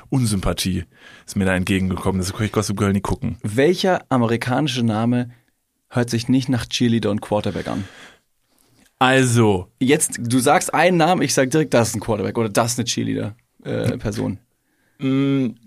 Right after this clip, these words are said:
Speaker 1: Chris?
Speaker 2: Quarterback. Straight up Qu-, Quarterback.
Speaker 1: Dann sollte ich vielleicht Tyler, sollte ich nicht sagen, weil das, holy fuck, das ist
Speaker 2: Tyler
Speaker 1: der
Speaker 2: ist
Speaker 1: Anführer.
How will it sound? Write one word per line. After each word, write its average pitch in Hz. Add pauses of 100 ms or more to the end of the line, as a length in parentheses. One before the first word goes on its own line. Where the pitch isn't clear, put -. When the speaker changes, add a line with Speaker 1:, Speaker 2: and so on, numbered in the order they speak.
(540)
Speaker 1:
Chris? 156
Speaker 2:
Quarterback. 110 (100)
Straight 151
up 123
Qu-, 135 (100)
Quarterback. 110
Speaker 1:
Dann 120
sollte 127
ich 127
vielleicht 117 (560)
Tyler, 143
sollte 147
ich 147
nicht 147
sagen, 165
weil 143
das, -
holy 113
fuck, 101
das 95
ist 120
Speaker 2:
Tyler 131
Speaker 1:
der 120
Speaker 2:
ist 117
Speaker 1:
Anführer. 139